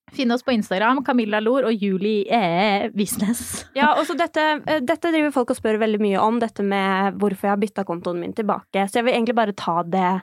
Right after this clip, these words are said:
Speaker 1: Kjør på.
Speaker 2: ta det her, fordi, ehm, det er så mye spørsmål rundt det, og greia er bare at jeg har, eh, en samarbeidsavtale som tilsier at, eh, jeg skal være solo riding on Instagram, og så skal jeg også bli signed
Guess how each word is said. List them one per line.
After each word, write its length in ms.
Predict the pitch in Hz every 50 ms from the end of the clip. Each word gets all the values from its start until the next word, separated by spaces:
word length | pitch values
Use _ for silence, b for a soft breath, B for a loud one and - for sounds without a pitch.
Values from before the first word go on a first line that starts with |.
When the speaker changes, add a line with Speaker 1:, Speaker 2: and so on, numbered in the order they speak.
| - _
Speaker 1:
Kjør 220 | - - 233 214 -
på. 100 | - - - _ -
Speaker 2:
ta 180 | - 233 202 196
det 100 | 214 220
her, 180 | 214 262 320 392 -
fordi, 400 | - - 302 262 277 277 277 262 B B B B B _ _ -
ehm, 400 | 254 254 254 247 247 247 247 226
det 40 | 254
er 60 | 247 247
så 80 | - 277
mye 140 | 262 247 -
spørsmål 320 | 233 208 - 226 220 214 208
rundt 180 | 202 190 180 -
det, 140 | - 311 370 370 330
og 80 | 302 262
greia 360 | 285 294 262 247 254 254 247
er 40 | 233
bare 220 | 226 233 214 196
at 120 | 185 - -
jeg 300 | 208 208 208 196 202 202
har, 360 | 202 196 180 175 180 185 185
eh, 300 | 185 185 180 175 175 - - -
en 260 | 196 190 185 190 185 185 185 190
samarbeidsavtale 840 | 190 - 226 202 185 175 - 180 185 - 175 185 - 196 190 214 294 403 494 415
som 300 | - - 320 302 294 285
tilsier 520 | - - 240 208 202 - 208 208 202 190 196
at, 140 | 190 - - _ -
eh, 200 | 196 190 185 185
jeg 120 | 185 190
skal 160 | - - 208
være 400 | 196 196 185 175 165 175 180 180 B B B B B B -
solo 640 | - - - 311 339 359 349 339 339 339 349 349 339 320
riding 560 | 311 311 311 320 311 294 330 330 349 359 381
on 220 | 311 - 285 285 262
Instagram, 580 | 269 247 - - 254 240 269 320 370 403 381
og 80 | 339 302
så 160 | - - 302
skal 220 | 285 - 311 302 269
jeg 80 | 220 -
også 180 | - - 254
bli 380 | 226 226 226 226 220 220 214 - -
signed 400 | - - 208 190 202 208 214